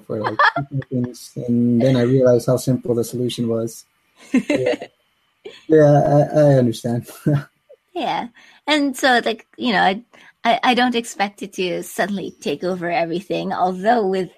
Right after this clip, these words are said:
Speaker 2: evil mode and, you know, ev-, ev-, so often there's, like, this mass migration of,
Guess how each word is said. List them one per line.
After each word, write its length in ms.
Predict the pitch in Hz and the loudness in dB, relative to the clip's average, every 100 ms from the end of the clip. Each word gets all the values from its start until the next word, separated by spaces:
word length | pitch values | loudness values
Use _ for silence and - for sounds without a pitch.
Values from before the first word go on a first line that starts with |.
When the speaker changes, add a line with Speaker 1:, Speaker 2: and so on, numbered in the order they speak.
| - | -12
Speaker 2:
evil 320 | 196 233 214 | -4 -2 2
mode 360 | 202 185 175 170 | 2 2 0 0
and, 320 | 170 175 175 | -2 -4 -4
you 100 | 190 | -4
know, 120 | 170 | -2
ev-, 320 | 170 196 208 202 | -2 0 0 0
ev-, 160 | 208 | -2
so 180 | - 208 | 0 2
often 300 | 185 196 196 | 2 0 -4
there's, 160 | 170 - | -4 -6
like, 120 | 170 | -6
this 160 | 180 208 | -4 0
mass 280 | 185 196 | 2 0
migration 580 | 196 175 175 180 - 175 | -2 -2 -2 -2 -4 -6
of, 140 | 156 | -6